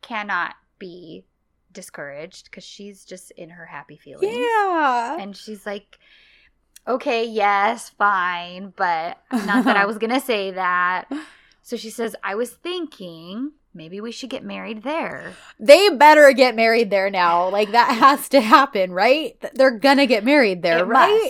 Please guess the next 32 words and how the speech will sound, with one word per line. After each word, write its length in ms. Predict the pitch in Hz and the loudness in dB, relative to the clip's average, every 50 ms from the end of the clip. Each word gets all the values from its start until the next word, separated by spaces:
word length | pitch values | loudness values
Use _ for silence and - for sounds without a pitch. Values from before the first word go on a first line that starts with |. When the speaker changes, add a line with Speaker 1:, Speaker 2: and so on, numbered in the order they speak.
| - - - | -6 -8 -2
Speaker 1:
must. 220 | - 415 - - - | -2 -2 -2 -2 -8
It 100 | 208 208 | -6 -2
has 360 | 226 233 - - - - - | 0 0 0 0 -4 -8 -18
to. 320 | - - - - - - - - | -20 -18 -18 -18 -18 -18 -18 -16
It 260 | - - - - 440 | -12 -10 -8 -6 -2
has 200 | - 254 254 262 | 2 2 2 2
Speaker 2:
Aisha 160 | - 320 285 | 4 4 4
Speaker 1:
to. 40 | 285 | 4
Speaker 2:
Hanum, 500 | 240 254 277 254 226 214 202 202 208 208 - - - | 6 4 4 4 4 2 0 0 -4 -8 -12 -10 -2
I 140 | - 233 226 | 0 0 2
know 240 | 220 262 254 240 240 | 4 4 4 4 4
you're 200 | 240 233 240 233 | 4 4 4 4
gonna 200 | - 254 214 220 | 2 2 0 2
give 200 | 196 233 214 185 | 2 2 2 2
that 220 | 190 190 180 - - | 2 2 0 0 0
to 120 | 240 220 | 0 2
Speaker 1:
<laughs> 140 | 190 180 165 | 2 2 2
Speaker 2:
us. 320 | 180 214 - - - - _ _ _ - _ _ _ - - _ _ _ _ - | 2 0 -2 -6 -16 -20 _ _ _ -20 _ _ _ -20 -20 _ _ _ _ -10
Anyways, 320 | - 143 135 135 143 156 | -8 -8 -6 -8 -8 -8
keep 200 | - - 220 - | -6 -6 -6 -6
going. 240 | - - - - 185 - - - - - - - - - | -6 -12 -12 -12 -16 -18 -20 -20 -20 -20 -20 -20 -10 -4
Speaker 1:
So 180 | 254 233 208 214 | -4 -2 -2 -2
he, 720 | 226 - - 285 311 311 262 226 208 202 202 220 233 - _ _ _ _ _ _ _ _ | -6 -6 -8 -8 -6 -6 -6 -6 -6 -6 -6 -8 -8 -10 _ _ _ _ _ _ _ _
still 720 | - - - - - - - 175 175 170 170 170 175 175 175 - | -20 -20 -20 -20 -18 -12 -10 -8 -6 -6 -6 -6 -6 -8 -10 -12
in 260 | - 185 175 170 165 | -14 -16 -16 -16 -18
his 640 | 180 180 196 170 156 151 147 151 170 - - - _ _ _ - | -20 -16 -14 -14 -12 -12 -14 -16 -18 -20 -20 -20 _ _ _ -12
Speaker 2:
Mm-hmm. 260 | 247 240 240 214 185 180 190 | -8 -8 -8 -8 -8 -10 -8
Speaker 1:
mood, 440 | 220 220 202 233 254 254 - 214 220 _ _ _ _ _ _ | -8 -8 -6 -8 -8 -8 -10 -12 -18 _ _ _ _ _ _
says, 520 | _ - - 180 170 156 156 160 - - _ _ - | _ -10 -8 -6 -6 -6 -8 -12 -16 -20 _ _ -2
"I 120 | 202 208 | -2 -2
don't 180 | 208 208 196 185 | -2 -2 -6 -10
understand. 640 | 170 151 165 - - - 92 - - - - - | -12 -14 -14 -16 -16 -16 -16 -16 -20 -20 -20 -20